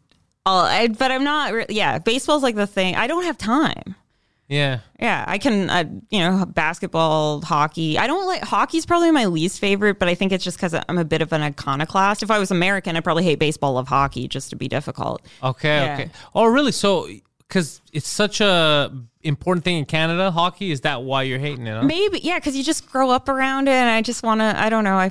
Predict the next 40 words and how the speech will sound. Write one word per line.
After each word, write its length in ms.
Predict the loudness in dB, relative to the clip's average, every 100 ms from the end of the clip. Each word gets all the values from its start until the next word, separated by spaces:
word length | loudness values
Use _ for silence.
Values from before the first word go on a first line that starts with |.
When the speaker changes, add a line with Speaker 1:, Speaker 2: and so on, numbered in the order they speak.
| -2
Speaker 1:
always 240 | -2 -2 0
felt 240 | 0 0
a 20 | 0
little 260 | -2 -4
different, 520 | -6 -6 -4 0 2
or 120 | 4 2
it's 80 |
cold. 640 | 0 2 4 4 4 0 -6 -16 _
I 40 | -4
don't 140 | -2
like, 360 | -2 -4 -8 _ -2
I 100 | -2
like, 280 | 0 -2
like, 300 | -4 -6 -4
as 120 | -6 -6
a 80 |
sport, 360 | -8 -2 2 2
it 60 | 0
can 200 | -2 0
be 100 | 0
entertaining. 680 | 0 -2 -4 0 0 0 0
I 100 | -2
like, 260 | -2 -4 _ _ _ -20 _ _ -6
I 80 |
just, 240 | -4 -6 -12 _
yeah, 240 | 0 0 0
I 120 | -2
always 260 | 0 -2 0
wanted 140 | 2
to 60 | 4
get 120 | 4
into 160 | 2
gambling, 680 | 2 0 0 0 2 2 0
but 100 | 0
I 80 | 0
don't 220 | -2 -2
have 220 | -2 -2
a 20 | -4
gambler's 640 | -4 -4 -4 -6 -8 -8
personality. 800 | -8 -8 -6 -6 -4 -4 -2 -2